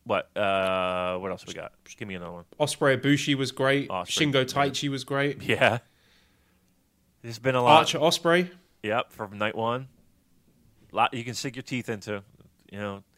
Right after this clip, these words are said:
Speaker 1: let's put it this way. There's more stuff that I'm like, "Ah, that was really good," as opposed to stuff where I'm ready to hit the fast forward button. I, I'll, I'll give you that. I think this tournament, to me, has been one of the best ever.
Speaker 2: Hmm.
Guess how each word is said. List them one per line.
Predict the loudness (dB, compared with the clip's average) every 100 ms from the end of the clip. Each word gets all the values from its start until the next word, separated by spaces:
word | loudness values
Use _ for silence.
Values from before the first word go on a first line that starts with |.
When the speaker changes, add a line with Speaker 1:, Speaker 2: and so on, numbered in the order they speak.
| -8
Speaker 1:
let's | -6
put | 0
it | 2
this | 2 2
way. | -4 -6 -2
There's | 0 2
more | 2 2
stuff | 4 4 4 4
that | 2
I'm | 4
like, | 0 4
"Ah, | 8 8
that | 8
was | 4
really | 0 0
good," | 2 2 2 -2 -20 -20 0
as | 2 2
opposed | 2 2 2 0 -4
to | -4 -4 -8 -18 -20 -20 -12
stuff | -2 -2 -2
where | -4 -2 -2 -4 -10 -12
I'm | -12 -8
ready | -6 -4
to | -6
hit | -10
the | -10
fast | -6 -6 -6
forward | -10 -10
button. | -12 -14 -20 -20 -12
I, | -8
I'll, | -4 -4 -2
I'll | -4
give | -4 -6
you |
that. | -4
I | -4
think | -4 -8
this | -10
tournament, | -6 -6 -6 -10
to | -10
me, | -8 -8 -10 -20 -14
has | -12
been | -8 -6
one | -6
of | -8
the | -8
best | -4 -4 -2
ever. | -8 -8 -18 -20 _ -20 _ -20 -20 -20 -20 -20 _ _ _ -20 -20 -20 -20 -14
Speaker 2:
Hmm. | -14